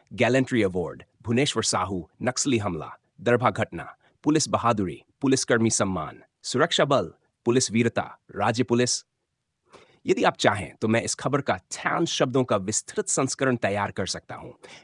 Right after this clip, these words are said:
जिसमें हर पुलिसकर्मी की कहानी, घटना की पूरी क्रोनोलॉजी और प्रशासन की प्रतिक्रिया शामिल हो।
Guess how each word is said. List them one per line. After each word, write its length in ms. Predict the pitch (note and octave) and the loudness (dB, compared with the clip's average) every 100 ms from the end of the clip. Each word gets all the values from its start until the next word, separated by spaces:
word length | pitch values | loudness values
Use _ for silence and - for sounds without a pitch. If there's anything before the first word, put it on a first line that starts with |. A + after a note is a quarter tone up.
| - | -6
जिसमें 400 | B2 - A#2 G2+ - | -2 0 0 -2 -8
हर 300 | - D#3 F#3+ | -2 0 0
पुलिसकर्मी 560 | - C#3+ - C3 A#2+ | 0 0 0 2 2
की 120 | G#2+ F#2+ | 0 -4
कहानी, 540 | F#2 - F2 E2+ - - - - | -8 -6 -6 -6 -12 -20 -20 -6
घटना 300 | - - E3 | -4 0 -2
की 160 | D#3+ G3+ | 0 -6
पूरी 420 | - C3+ D#3+ G#3 | -2 0 0 0
क्रोनोलॉजी 800 | - D#3 D3+ B2 A2 A2+ A#2 A2 - | 0 4 6 6 4 2 0 -2 -6
और 80 | G#2 | -4
प्रशासन 540 | - G#2 - C3+ - C#3+ | -4 -4 -2 -2 0 0
की 120 | C3+ | -2
प्रतिक्रिया 580 | G#2 - - G2 F2+ - | -4 -6 -6 -4 -4 -4
शामिल 380 | - G2+ F#2 D#2+ | -2 -2 -2 -6
हो। 280 | - - | -10 -16